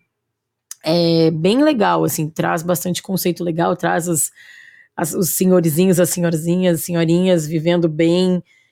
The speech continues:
e a gente repensando mesmo, né, o que que é, o que que é a idade, o que que a gente quer, como a gente quer viver esse futuro, que eu acho que é o mais legal, porque a gente tem uma sociedade que vai viver muito mais, né, as pessoas que vão viver até os cem anos estão aqui, já estão vivendo,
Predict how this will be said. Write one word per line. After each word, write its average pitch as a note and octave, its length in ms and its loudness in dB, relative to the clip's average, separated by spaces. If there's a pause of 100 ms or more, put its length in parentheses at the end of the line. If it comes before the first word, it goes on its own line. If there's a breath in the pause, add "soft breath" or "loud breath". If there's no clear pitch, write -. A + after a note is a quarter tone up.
(160)
e G3 120 0
a F#3+ 40 4
gente F#3+ 240 -2
repensando A#3+ 680 0
mesmo, F3+ 400 4
né, F#3+ 440 0
o - 120 -14
que - 180 -8
que G3+ 240 -2
é, F3+ 320 4
o G3 80 -10 (920)
que C#4+ 100 -20
que - 100 -4
é F4 60 2
a F#4 40 2
idade, F#3+ 560 0
o E3 40 -2
que G3 100 -6
que - 80 -8
a G#3+ 60 2
gente G3+ 200 -2
quer, G3+ 140 0
como A3 240 -2
a - 20 2
gente A3+ 220 -4
quer A3+ 140 -4
viver G3 340 0
esse G3+ 160 -2
futuro, E3 480 -6
que C#3+ 100 -10
eu E3+ 60 0
acho E3 180 -4
que - 60 -16
é F3+ 60 0
o - 40 0
mais F3+ 220 0
legal, F#3+ 220 0
porque F3+ 200 -4
a G3+ 60 4
gente F#3+ 220 -2
tem A3+ 100 -2
uma A3 100 0
sociedade F#3+ 520 -2
que - 80 -16
vai A3 80 0
viver G#3 180 -2
muito A#3 240 -2
mais, A3+ 420 -2 (560)
né, - 140 0
as F#3+ 120 -2
pessoas F#3+ 360 -2
que G3 80 -20
vão G3 100 0
viver F#3 160 0
até G3 140 -2
os F#3 100 0
cem F#3 200 -2
anos G3 160 0
estão A3 180 -2
aqui, G#3 400 -2
já F#3+ 160 0
estão F3+ 180 0
vivendo, F3 600 2